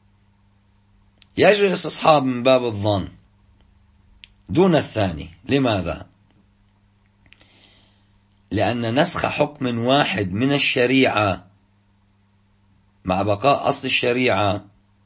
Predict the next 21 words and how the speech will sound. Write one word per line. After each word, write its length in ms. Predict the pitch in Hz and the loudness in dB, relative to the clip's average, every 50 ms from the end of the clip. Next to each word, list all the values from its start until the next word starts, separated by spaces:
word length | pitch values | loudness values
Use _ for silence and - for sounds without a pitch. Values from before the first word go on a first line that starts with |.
| _ _ _ _ _ _ _ _ _ _ _ _ _ _ _ _ _ _ _ _ _ _ - | _ _ _ _ _ _ _ _ _ _ _ _ _ _ _ _ _ _ _ _ _ _ -2
يعني 280 | 95 95 101 110 110 107 | 0 0 0 0 -2 0
نسخ 380 | 123 151 156 - - - - | 2 2 2 0 -4 -8 -10
حكم 340 | - - 151 160 - 156 147 | -2 -2 -2 -2 0 -2 -2
الشريعة 840 | 135 131 - - 120 120 117 123 123 113 104 95 95 85 - - - - - _ _ _ _ | 0 0 0 0 0 0 0 0 0 0 0 0 -2 -2 -2 -8 -16 -20 -20 _ _ _ _
في 180 | - 139 151 160 | 0 2 2 2
ظلها، 720 | 135 147 151 143 135 123 113 95 98 98 95 98 95 - _ _ _ _ _ _ _ _ _ _ _ _ _ _ _ _ _ _ _ _ _ _ _ - | 4 2 2 2 2 0 0 0 0 0 -2 -2 -6 -12 _ _ _ _ _ _ _ _ _ _ _ _ _ _ _ _ _ _ _ _ _ _ _ -6
نادر، 640 | 101 120 151 185 196 165 127 107 90 80 - - 101 | -2 0 2 2 2 2 0 -2 -2 -4 -4 -6 -4
النسخ 360 | 104 107 135 135 - - 139 | -2 0 -2 -2 -2 -2 -2
نادر 380 | 131 139 160 170 165 143 117 | 0 2 2 2 2 0 -2
قليل، 560 | 104 - - 104 113 139 156 156 131 101 - - - _ _ _ _ _ _ _ _ _ _ _ _ _ _ _ _ _ _ _ _ - | -2 0 -2 0 4 4 4 4 4 2 -4 -12 -20 _ _ _ _ _ _ _ _ _ _ _ _ _ _ _ _ _ _ _ _ -4
والغالب 600 | 90 110 113 110 101 127 147 165 170 175 165 127 | -2 0 0 0 2 4 4 4 4 2 2 2
هو 220 | 123 151 151 143 | 2 2 4 4
بقاء 500 | 135 135 131 - 165 196 190 - - - | 2 0 0 2 2 2 2 2 -2 -6
أحكام 380 | - - - - 127 123 127 123 | -10 -10 -4 -2 0 0 0 0
الشريعة 760 | - - - 113 117 135 160 160 156 165 175 190 185 - - _ _ _ _ _ _ _ _ _ _ - | -4 -2 0 0 2 2 2 4 4 4 4 2 -2 -8 -18 _ _ _ _ _ _ _ _ _ _ 0
إلى 180 | 98 135 147 151 | 0 4 4 4
آخرها، 760 | 127 95 139 185 196 190 - - 208 202 190 156 123 113 104 | 4 4 4 2 2 2 2 2 4 4 4 4 4 2 0
إلى 300 | - 127 160 147 117 139 | 0 2 2 2 2 0
أن 120 | 135 135 | -2 -2
تنسخ 420 | - 180 185 180 - 165 160 - - | -2 -2 -2 0 0 -2 -2 -2 -2
كلها 540 | - 190 196 165 139 123 - - - - | -2 -2 0 0 -2 -2 -2 -4 -8 -10